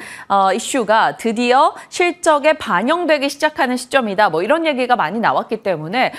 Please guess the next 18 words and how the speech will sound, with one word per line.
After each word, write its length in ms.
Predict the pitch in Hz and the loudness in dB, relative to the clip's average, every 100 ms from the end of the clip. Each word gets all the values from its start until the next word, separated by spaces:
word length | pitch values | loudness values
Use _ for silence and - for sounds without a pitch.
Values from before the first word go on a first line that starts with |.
| - | -14
주가가 440 | - 220 233 220 220 | -8 0 0 0 -4
꾸준하게 680 | 320 311 277 202 165 156 | -4 -2 -2 -4 -4 -4
상승세를 720 | 160 262 247 254 233 214 233 285 | -4 -4 -2 -4 -2 -2 0 -2
나타내기도 600 | 151 269 233 180 156 190 | -4 -6 -6 -6 -6 -6
했죠. 400 | 196 - 135 - - - | -8 -6 -6 -6 -8 -16
시월 400 | - 370 392 370 | -2 2 4 4
이십삼 540 | 233 240 294 - 359 359 | 0 -2 -2 0 2 2
일부터 460 | 320 311 320 294 | 0 -2 0 0
삼성 360 | 330 330 330 311 | 0 0 0 0
바이오로직스의 840 | - 214 285 285 262 247 - 247 | 2 4 4 0 -2 -4 0 0
실적이 840 | 254 349 - - 269 240 294 339 403 - - - | 2 -2 -2 0 0 0 -2 -2 -2 -8 -14 -4
이제 260 | 214 240 | 2 2
제약바이오 600 | 240 233 269 - 277 262 | 2 2 2 2 2 2
섹터의 420 | 254 240 240 233 233 | 0 -2 0 0 0
실적 400 | 330 311 277 - | -2 -2 -2 -2
신호탄이 760 | 349 349 349 320 240 214 170 | -4 -2 -2 -2 -2 -2 -2
될 140 | 208 190 | -2 -2
겁니다. 480 | 190 156 143 127 | -2 -6 -4 -4